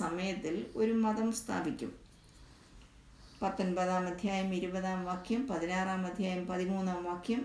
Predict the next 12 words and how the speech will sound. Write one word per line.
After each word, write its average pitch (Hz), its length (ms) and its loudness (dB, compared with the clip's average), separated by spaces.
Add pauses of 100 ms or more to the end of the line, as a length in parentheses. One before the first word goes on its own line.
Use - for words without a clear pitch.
(180)
ഇരുപതാം 196 540 4 (100)
അധ്യായം 180 500 0
പത്താം 202 420 0
വാക്യം, 170 440 -2 (100)
ഈ - 20 0 (160)
ഭാഗങ്ങളിലെല്ലാം 175 1040 -2 (120)
ഈ 202 40 4 (100)
മൃഗത്തെ 175 480 0 (240)
കള്ളപ്രവാചകനായി 165 1080 0 (140)
കാണിക്കുന്നു. 180 520 -2 (2500)
ഇതിന് 262 280 6 (200)
രണ്ട് 240 200 4